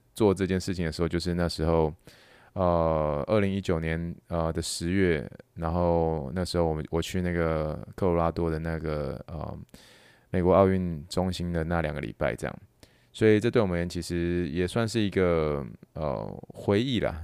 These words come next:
那，但是我今天想要回到一个重点，就是我们这一个，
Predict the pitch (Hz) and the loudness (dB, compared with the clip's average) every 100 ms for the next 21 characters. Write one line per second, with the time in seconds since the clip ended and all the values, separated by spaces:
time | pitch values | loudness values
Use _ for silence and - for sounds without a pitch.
0 | 87 87 85 90 87 85 82 80 64 - | -10 -4 0 2 2 0 0 -2 -4 -2
1 | 113 120 110 92 104 127 131 117 95 92 | 0 4 4 4 2 -2 -2 0 2 2
2 | 90 92 92 104 90 80 85 - 87 82 | 4 2 2 0 -2 -2 -4 -2 0 0
3 | 80 64 85 85 82 101 101 - 95 87 | 0 0 -2 -2 2 2 2 0 0 2
4 | 85 | 2